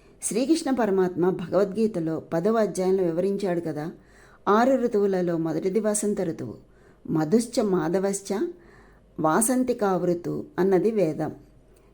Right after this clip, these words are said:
చైత్ర వైశాఖ మాసాలు వసంత ఋతువు. మధు అన్న పదానికి చైత్రమాసం, అశోక వృక్షం, తేనె అనే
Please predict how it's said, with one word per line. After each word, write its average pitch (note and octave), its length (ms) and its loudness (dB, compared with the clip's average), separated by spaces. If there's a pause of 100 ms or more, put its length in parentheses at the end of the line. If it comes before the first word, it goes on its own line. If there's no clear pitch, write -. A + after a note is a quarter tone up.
(260)
చైత్ర C#4 320 4
వైశాఖ G#3+ 500 0
మాసాలు E3+ 560 0
వసంత G#3 460 0
ఋతువు. E3+ 340 -4 (720)
మధు F3 580 0 (220)
అన్న G#3 140 2
పదానికి F#3+ 800 -2 (500)
చైత్రమాసం, G3 840 2 (220)
అశోక F#3 360 2
వృక్షం, F#3+ 540 -2 (280)
తేనె G3 460 2 (1000)
అనే G3 340 6